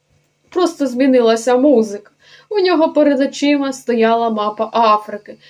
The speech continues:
пересування армій та було у вигляді діаграми.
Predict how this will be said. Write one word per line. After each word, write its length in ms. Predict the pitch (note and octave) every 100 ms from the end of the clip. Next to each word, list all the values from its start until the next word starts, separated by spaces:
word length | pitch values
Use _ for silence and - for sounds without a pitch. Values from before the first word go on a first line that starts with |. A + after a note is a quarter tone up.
| _
пересування 880 | A3+ A3 A3 A3+ A#3 B3+ B3+ B3+ B3+ -
армій 600 | A3+ A#3+ A#3+ A3+ A3+ A3
та 160 | A3
було 380 | G3+ G#3+ A#3+ A#3+
у 20 |
вигляді 440 | A3+ A#3+ A#3 A#3 A3+
діаграми. 760 | G#3+ A#3 A3+ A3+ A#3+ G#3+ G#3